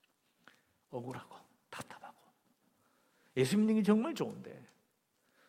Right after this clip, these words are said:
하나님 나라 살아내려고 그렇게 애를 써도 사람들이 알아주질 않고 하나님 나라를 따라가려고 사는 게 너무너무 힘든데 억울하고 답답한데 이 마음을 가지고 사는 걸 말하는 겁니다. 그래서 예수님께서 오시면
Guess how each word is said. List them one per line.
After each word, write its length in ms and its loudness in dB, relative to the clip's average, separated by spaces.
하나님 320 6
나라 200 8
살아내려고 520 2
그렇게 420 2
애를 180 -4
써도 420 -6
사람들이 460 0
알아주질 600 0
않고 500 -10
하나님 380 8
나라를 360 8
따라가려고 380 4
사는 220 0
게 100 0
너무너무 500 2
힘든데 560 -6
억울하고 480 4
답답한데 460 -8
이 160 6
마음을 440 4
가지고 420 -4
사는 280 -8
걸 120 -2
말하는 340 -4
겁니다. 300 -16
그래서 180 6
예수님께서 380 8
오시면 720 6